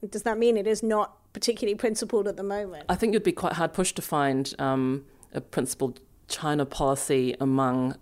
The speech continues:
Speaker 2: small countries that are quite heavily reliant on trade with China. In terms of human rights, when did we last have a principled China policy? I'm not sure. But the global dynamic has also shifted. I remember when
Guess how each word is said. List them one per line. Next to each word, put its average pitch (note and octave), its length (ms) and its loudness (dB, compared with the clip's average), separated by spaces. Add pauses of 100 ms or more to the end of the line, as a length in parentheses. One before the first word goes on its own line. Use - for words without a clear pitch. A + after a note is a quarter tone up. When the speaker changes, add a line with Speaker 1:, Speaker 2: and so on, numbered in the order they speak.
(240)
Speaker 2:
small D3+ 360 0
countries B2+ 840 0
that A#2+ 280 -2
are B2+ 160 -2
quite - 180 -6
heavily C3+ 300 -2
reliant B2 580 0 (320)
on A#2+ 400 0 (220)
trade B2+ 320 0
with B2 100 -4
China. A#2+ 460 -2 (320)
In A3 100 2
terms A3 220 4
of F3+ 100 0
human D3 280 0
rights, - 440 -4 (300)
when A3 180 6
did G3+ 140 4
we F#3 100 6
last D#3+ 280 2
have D#3 120 -4
a D3 60 0
principled - 480 -2
China C#3+ 320 -2
policy? C3 680 -2
I'm F3 140 2
not G3+ 180 2
sure. B2+ 540 2 (240)
But - 140 -2
the G#3+ 80 4
global G#3+ 280 4
dynamic E3+ 380 2
has D#3 100 0
also D#3+ 180 2
shifted. C#3+ 600 -2 (180)
I D#3 100 2
remember D3+ 300 4
when C#3+ 420 2